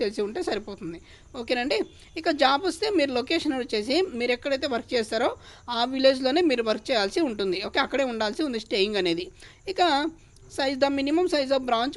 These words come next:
post office should not be less than hundred square feet, preferably ten into ten dimensions and ground floor. ఓకే, ఇదండి, ఇది మనకు అనవసరము. ఇక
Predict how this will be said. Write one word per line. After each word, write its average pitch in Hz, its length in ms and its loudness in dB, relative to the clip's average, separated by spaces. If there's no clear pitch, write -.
post 254 240 -2
office 254 240 -6
should 226 240 -4
not 220 180 0
be 240 140 -4
less 208 180 -2
than 320 100 0
hundred 247 300 0
square 240 400 0
feet, 247 200 -6
preferably 262 560 0
ten 247 200 0
into 247 240 -4
ten 233 200 -2
dimensions 220 520 -2
and 240 100 -2
ground 190 260 0
floor. 180 240 -2
ఓకే, 226 160 -4
ఇదండి, 233 320 -4
ఇది 220 140 -6
మనకు 190 200 -4
అనవసరము. 185 360 -4
ఇక 277 100 -10